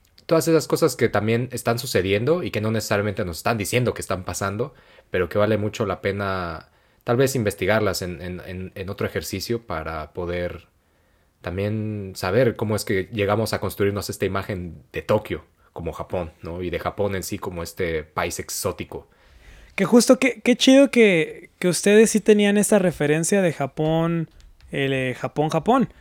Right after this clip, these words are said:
Speaker 2: Porque <laughs> una de mis referencias antes de ir, de ir a Japón también, así, el primer viaje a Japón era Ghost in the Shell.
Speaker 1: Mm.
Speaker 2: Y, y era quizás Ghost in the Shell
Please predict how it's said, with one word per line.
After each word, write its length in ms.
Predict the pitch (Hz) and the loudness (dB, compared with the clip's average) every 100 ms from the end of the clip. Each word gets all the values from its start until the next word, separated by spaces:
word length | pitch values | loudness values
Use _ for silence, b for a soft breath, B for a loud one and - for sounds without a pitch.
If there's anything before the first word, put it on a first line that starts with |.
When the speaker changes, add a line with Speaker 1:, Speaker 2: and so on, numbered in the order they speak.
| b b _ - | b b _ -4
Speaker 2:
Porque 800 | 151 147 139 - 202 - 220 b b b | -2 -2 -2 2 4 4 2 b b b
<laughs> 220 | b b | b b
una 200 | 196 220 | 4 8
de 120 | 240 220 | 8 6
mis 180 | 165 | 4
referencias 640 | 156 147 156 156 160 208 185 | 2 2 4 4 6 4 4
antes 280 | 190 180 160 | 0 0 0
de 60 | |
ir, 180 | 165 180 | 0 -2
de 180 | 165 160 | 0 0
ir 160 | 160 165 | 2 2
a 60 | |
Japón 400 | 156 151 - 147 | 0 -4 -4 -2
también, 380 | 151 139 135 135 | -2 -2 -2 -4
así, 380 | 120 131 127 117 - _ | -4 -4 -4 -6 -10 _
el 100 | 143 | -8
primer 280 | 139 139 147 | -2 0 0
viaje 220 | 156 156 | 0 0
a 40 | 170 | -2
Japón 380 | 180 170 180 185 b b b _ | -4 -2 -4 -4 b b b _
era 220 | 147 143 | 2 2
Ghost 340 | 135 139 - | 4 0 -2
in 40 | 127 | -8
the 80 | 117 | -4
Shell. 300 | - 151 131 b b | 0 0 0 b b
Speaker 1:
Mm. 240 | 92 87 80 | -8 -8 -8
Speaker 2:
Y, 800 | - 147 143 135 135 131 131 - _ | -2 0 2 2 0 0 -2 -6 _
y 140 | 185 | 2
era 460 | 170 165 160 147 - _ _ - | 4 6 4 2 -2 _ _ -4
quizás 340 | 165 175 160 | 2 4 4
Ghost 300 | 151 196 - | 4 4 4
in 80 | 214 | 2
the 80 | 190 | 4
Shell 380 | - 226 254 | 6 6 6